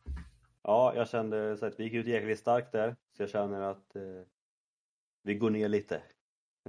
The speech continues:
Så min första är egentligen en, en väldigt simpel, men som jag ändå har sett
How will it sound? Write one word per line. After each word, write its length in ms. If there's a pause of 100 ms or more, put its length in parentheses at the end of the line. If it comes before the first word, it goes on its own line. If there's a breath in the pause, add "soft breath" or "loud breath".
(1300)
Så 80
min 220
första 540
är 140
egentligen 400
en, 280 (1400)
en 100
väldigt 320
simpel, 640 (220)
men 160
som 140
jag 340
ändå 180
har 80
sett 480